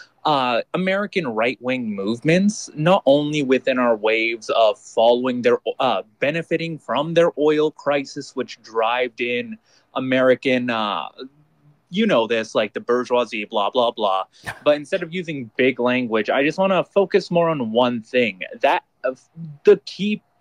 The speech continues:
Speaker 1: point of economic flow. If the Alberta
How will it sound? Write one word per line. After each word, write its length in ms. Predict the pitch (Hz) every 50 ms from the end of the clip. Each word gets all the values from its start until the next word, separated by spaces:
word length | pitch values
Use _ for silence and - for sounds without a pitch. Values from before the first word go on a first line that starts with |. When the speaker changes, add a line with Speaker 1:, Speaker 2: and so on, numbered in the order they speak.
| _ _ -
Speaker 1:
point 360 | - 160 175 165 127 107 110 - -
of 100 | 120 113 - -
economic 580 | 113 113 - - 131 123 123 127 131 117 -
flow. 600 | _ _ _ - 101 98 101 101 113 139 165 180 _ _ - - - - _ _ _ _ _ -
If 420 | 160 190 233 220 _ _ - - - - _ _ _
the 280 | - 147 131 165 175 175
Alberta 520 | 160 156 127 - 131 131 143 180 185 160